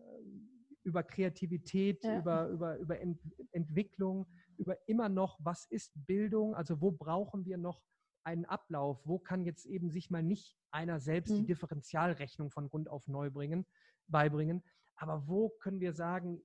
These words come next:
Speaker 1: hier könnt ihr euch entfalten, Spaß haben, intrinsisch motiviert sein. Das,
Speaker 2: Ja.
Speaker 1: deshalb waren das die Sachen, ich habe sie auch gegen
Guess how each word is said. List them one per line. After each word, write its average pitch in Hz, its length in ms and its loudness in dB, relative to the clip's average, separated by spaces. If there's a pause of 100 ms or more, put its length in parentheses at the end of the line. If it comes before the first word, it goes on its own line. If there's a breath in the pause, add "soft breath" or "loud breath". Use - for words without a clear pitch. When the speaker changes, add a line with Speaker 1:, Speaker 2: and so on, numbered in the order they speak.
(120)
Speaker 1:
hier - 360 -2
könnt 190 240 -4
ihr 170 120 -2
euch 170 200 -6
entfalten, 175 840 -4
Spaß 170 460 0
haben, 165 180 0
intrinsisch 165 540 0
motiviert 160 460 -4
sein. 147 360 -4 (580)
Das, 139 160 -4
Speaker 2:
Ja. - 80 -20
Speaker 1:
deshalb 143 300 -4
waren 156 120 0
das 156 140 -2
die 143 100 -6
Sachen, 151 300 -2
ich 131 100 -4
habe - 120 -14
sie 156 100 -6
auch 139 140 -8
gegen 147 420 -6